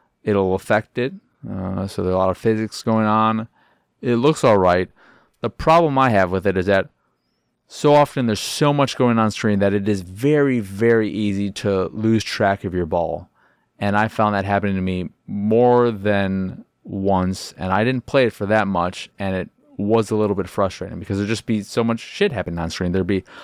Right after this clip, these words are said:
a bunch of projectiles, there'd be, like, a thing spinning around, there'd be explosions, there'd be new bosses popping up out of the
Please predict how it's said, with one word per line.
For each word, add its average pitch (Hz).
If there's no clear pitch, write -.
a 117
bunch 127
of 123
projectiles, 104
there'd 92
be, 98
like, 90
a 85
thing 127
spinning 135
around, 127
there'd 95
be 92
explosions, 123
there'd 92
be 95
new 127
bosses 113
popping 120
up 117
out 110
of 98
the 95